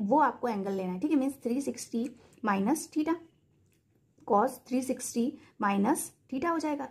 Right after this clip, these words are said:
तो cos थ्री सिक्सटी माइनस theta, theta ही होता है। So basically हम कह सकते हैं कि A डॉट B का अगर डॉट प्रोडक्ट करें तो वो B डॉट A के इक्वल होगा and dot product holds the commutative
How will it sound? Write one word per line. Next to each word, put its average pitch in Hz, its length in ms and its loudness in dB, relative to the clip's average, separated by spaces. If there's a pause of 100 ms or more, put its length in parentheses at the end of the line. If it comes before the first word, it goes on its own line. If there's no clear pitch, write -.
तो 220 180 -2
cos 226 160 2
थ्री 240 160 4
सिक्सटी 240 280 -2
माइनस 233 260 -2
theta, 240 220 -2 (540)
theta 330 180 4
ही 339 60 0
होता 285 220 -2
है। 226 160 -4 (160)
So 320 120 -4
basically 285 380 2
हम 277 120 0
कह 262 100 -6
सकते 240 280 -8
हैं 233 220 -4 (260)
कि 311 80 2 (760)
A 277 180 8
डॉट 294 240 -2
B 247 180 -2
का 294 180 -2 (140)
अगर 240 260 -2 (500)
डॉट 254 180 8
प्रोडक्ट 233 320 -2
करें 220 220 -10
तो 311 100 -6
वो 233 300 -2
B 233 120 0
डॉट 240 180 2
A 190 180 -6
के 294 120 0
इक्वल 226 200 2
होगा 180 320 -2
and 294 100 0 (420)
dot 240 180 0
product 233 340 -2 (160)
holds 226 340 2
the - 120 -8
commutative 208 500 -2